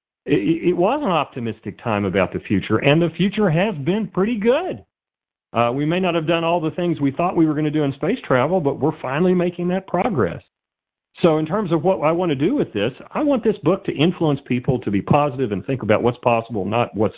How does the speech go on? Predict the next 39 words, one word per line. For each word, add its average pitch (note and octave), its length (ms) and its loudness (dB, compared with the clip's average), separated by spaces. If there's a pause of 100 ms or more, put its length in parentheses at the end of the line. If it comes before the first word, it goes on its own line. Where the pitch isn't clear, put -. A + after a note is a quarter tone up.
(120)
impossible. G2+ 800 -2 (1120)
And C#3+ 360 2 (420)
I, C3+ 220 0
I - 20 2
have E3+ 180 0
to D#3 140 -6
say, E3 240 0
w-, - 240 -6
w-, D#3 200 0
one D3+ 180 2
comment D#3 320 2
on A#2+ 140 2
that A2+ 280 0
is, A#2 220 -2
uh, G#2+ 180 2
Sam D3 160 0
Kennedy's, C#3 400 2 (220)
uh, G#2+ 120 0
artwork, A#2+ 420 0 (1000)
which B2+ 260 0
is B2 120 0
on C3+ 120 4
the A#2 120 0
cover, C3 440 2
shows, B2+ 260 2 (240)
uh, G#2+ 140 2
the A2 100 0
current E3+ 360 0 (200)
configuration C3+ 640 0
of A2+ 100 -2
the A#2 120 -2
International B2+ 540 0
Space C3+ 280 0
Station A2 380 0
is F#2+ 120 0
this G#2 180 2
little C3 240 2 (120)
tiny, C3 460 2 (580)
uh, - 40 0